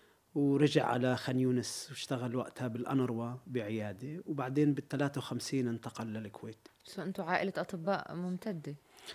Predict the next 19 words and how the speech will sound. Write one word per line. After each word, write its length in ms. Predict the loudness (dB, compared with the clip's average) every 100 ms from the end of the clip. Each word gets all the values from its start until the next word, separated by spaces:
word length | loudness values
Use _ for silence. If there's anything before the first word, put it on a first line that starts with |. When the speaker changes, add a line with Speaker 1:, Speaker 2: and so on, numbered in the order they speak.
| -18 -20 _ _ 0
Speaker 1:
معظم 500 | 8 12 12 12 10
الشعب 340 | 10 10 10 10
الفلسطيني 560 | 8 6 10 12 12
إذا 140 | 12 8
ما 100 | 6
كان 260 | 8 10
الولد 320 | 10 12 12
مهندس 500 | 10 8 8 6 0
بده 160 | 0 4
يطلع 300 | 4 2 -2
طبيب، 460 | 0 2 2 0 -4
يعني. 160 | -6
Speaker 2:
ما 60 | -6
فيش 160 | -6
خيارات 440 | -2 0 2 0 -4
أخرى. 140 | -8
Speaker 1:
فيش 220 | -6 -4
خيارات 460 | -2 0 0 -2 -4
أخرى. 240 | -10 -12